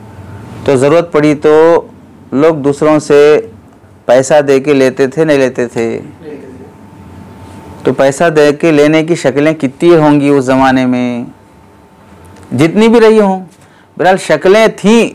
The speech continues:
तो वो जितनी भी शक्लें समाज में चल रही थीं, इस्लाम ने क्या किया? तमाम शक्लें जो चल रही हैं, वो शक्लें शरीयत की रोशनी में जायज़, नाजायज़, हलाल, हराम, ये बयान किए बस,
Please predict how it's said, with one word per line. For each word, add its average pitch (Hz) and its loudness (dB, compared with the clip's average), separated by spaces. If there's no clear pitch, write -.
तो 190 4
वो 208 4
जितनी 175 -2
भी 240 0
शक्लें 208 2
समाज 185 0
में 180 -4
चल 165 0
रही 143 -2
थीं, 156 -6
इस्लाम 180 2
ने 190 -2
क्या 160 2
किया? 170 2
तमाम 175 2
शक्लें 165 -2
जो 151 -2
चल 165 0
रही 160 0
हैं, 151 -4
वो 139 -2
शक्लें 143 0
शरीयत 214 0
की 214 0
रोशनी 160 0
में 190 -6
जायज़, 143 0
नाजायज़, 147 0
हलाल, 151 0
हराम, 151 0
ये 160 2
बयान 208 2
किए 202 2
बस, - -2